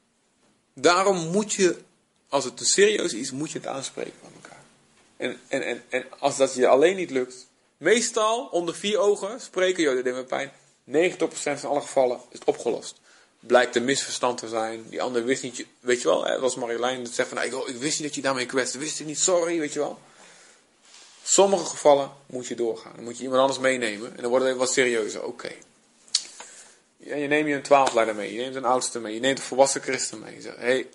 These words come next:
dit en dat wat gebeurt is echt niet oké. En je hebt niet, ja, we hebben gepraat, maar kwamen we niet eruit." Of die andere leider, de andere persoon neemt het woord: "Joh, ik heb dit gehoord. En, en het is vrij ernstig. En, en ik wil dat je zie-, inziet dat je, dat je daar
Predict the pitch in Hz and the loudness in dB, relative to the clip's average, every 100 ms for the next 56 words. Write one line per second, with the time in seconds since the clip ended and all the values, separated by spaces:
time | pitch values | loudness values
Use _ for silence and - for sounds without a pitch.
0 | _ 117 131 143 156 147 - 139 143 123 | _ -2 -2 2 0 0 0 4 4 2
1 | - 127 143 143 139 143 127 - - 110 | -2 -2 -2 -6 -2 2 2 0 -10 -8
2 | 113 139 143 - 123 123 123 120 139 147 | -6 -6 -10 -4 0 0 -2 -4 2 2
3 | 160 139 127 139 139 147 143 139 165 - | 2 -2 0 0 0 -4 -2 0 -2 -4
4 | - _ _ _ - - - _ _ _ | -18 _ _ _ -20 -20 -20 _ _ _
5 | _ _ _ _ _ _ _ _ - - | _ _ _ _ _ _ _ _ -18 -10
6 | 92 101 127 120 123 127 123 117 117 127 | -2 0 2 4 4 4 2 0 0 -2
7 | 117 135 127 123 117 117 120 127 120 117 | -4 -4 -2 -2 -2 0 2 2 0 0
8 | 117 - 120 147 147 - - 113 - 95 | -2 -2 -4 -2 -4 -12 -12 -12 -10 -12
9 | 90 107 - - - 113 87 139 139 - | -12 -10 -10 -10 -6 -2 2 2 2 0
10 | - - 95 - - - _ _ _ - | -6 -10 -12 -14 -16 -18 _ _ _ -20
11 | _ _ _ _ 107 117 113 113 113 - | _ _ _ _ -4 2 2 2 -2 -4
12 | 135 123 123 120 110 107 101 - 110 104 | -6 -4 2 4 4 0 -4 -2 0 0
13 | 101 | -2